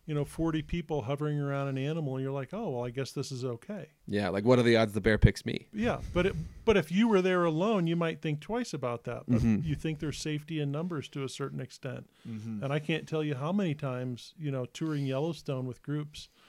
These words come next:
Speaker 1: we've seen people charged by bison,
Speaker 2: Mm-hmm.
Speaker 1: and they are unbelievably fast. I mean, people
Speaker 2: Yeah.
Speaker 1: do not give them credit.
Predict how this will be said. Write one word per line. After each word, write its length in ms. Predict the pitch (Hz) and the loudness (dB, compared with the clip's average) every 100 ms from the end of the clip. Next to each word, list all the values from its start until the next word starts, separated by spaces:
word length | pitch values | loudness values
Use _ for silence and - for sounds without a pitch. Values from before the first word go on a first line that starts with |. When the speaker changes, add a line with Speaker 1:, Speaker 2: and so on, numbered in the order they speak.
| - _ - | -20 _ -6
Speaker 1:
we've 160 | 139 139 | -4 -2
seen 260 | - 143 | 0 0
people 260 | 131 139 139 | 0 -2 -4
charged 540 | - - 139 139 - | -6 -4 -2 -4 -8
by 280 | - 127 127 - | -6 -4 -6 -8
bison, 460 | - 151 - 123 117 _ _ 120 | -6 -6 -6 -8 -10 _ _ -4
Speaker 2:
Mm-hmm. 160 | 110 | 0
Speaker 1:
and 100 | 107 | 2
they 160 | 151 175 | 2 2
are 200 | 147 147 - | 0 -4 -6
unbelievably 1200 | 185 196 185 151 147 156 175 190 170 143 117 120 | -4 -2 -2 -2 -4 -4 -4 -4 -6 -8 -8 -12
fast. 680 | 107 - - - 117 - _ _ _ _ - | -12 -14 -12 -14 -14 -18 _ _ _ _ -10
I 80 | 143 | -4
mean, 180 | 143 131 | -2 -2
people 200 | - 113 | 0 2
Speaker 2:
Yeah. 100 | 110 | 2
Speaker 1:
do 140 | 101 151 | 2 0
not 260 | 151 165 | 0 -4
give 220 | 151 160 147 | -6 -4 -2
them 180 | 151 | -2
credit. 480 | 147 - 147 127 117 | -4 -4 -4 -4 -8